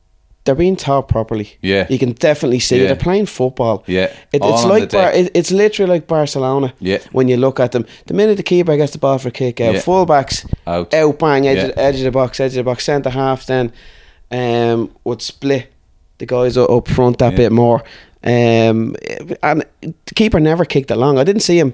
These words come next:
Speaker 2: Really?
Speaker 1: put
Speaker 2: At
Speaker 1: the ball
Speaker 2: under sixteen?
Speaker 1: at that level. Um, no, I couldn't tell. I think one of the teams was Comfy.
Speaker 2: Yeah,
Speaker 1: I
Speaker 2: yeah.
Speaker 1: think they play up there.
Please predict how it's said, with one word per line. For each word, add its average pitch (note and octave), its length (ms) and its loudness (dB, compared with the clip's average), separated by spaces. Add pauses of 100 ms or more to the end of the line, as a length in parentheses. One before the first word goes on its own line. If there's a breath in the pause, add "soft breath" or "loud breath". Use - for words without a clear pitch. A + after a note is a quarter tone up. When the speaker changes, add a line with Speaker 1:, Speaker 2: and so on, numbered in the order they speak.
Speaker 2:
Really? G2+ 420 -2
Speaker 1:
put D#3 240 4
Speaker 2:
At A#2 40 0
Speaker 1:
the D3+ 160 4
ball C#3+ 200 4
Speaker 2:
under C3+ 80 2
sixteen? G2 100 -4 (300 loud breath)
Speaker 1:
at C3+ 140 0
that C#3+ 180 2
level. B2+ 420 2
Um, C3+ 300 2
no, D3+ 160 2
I - 20 2
couldn't F#3 240 -2
tell. B2+ 180 0
I C#3 60 2
think F#3 200 -2
one D3+ 180 0
of B2 80 0
the A#2 80 -4
teams B2 360 0
was G#2 160 -8 (240)
Comfy. A2+ 420 -4 (260 soft breath)
Speaker 2:
Yeah, G2+ 220 0
Speaker 1:
I G2 40 2
Speaker 2:
yeah. F#2 60 0
Speaker 1:
think G2 180 2
they A2 120 2
play A2+ 280 0
up A2 140 -2
there. A2+ 200 0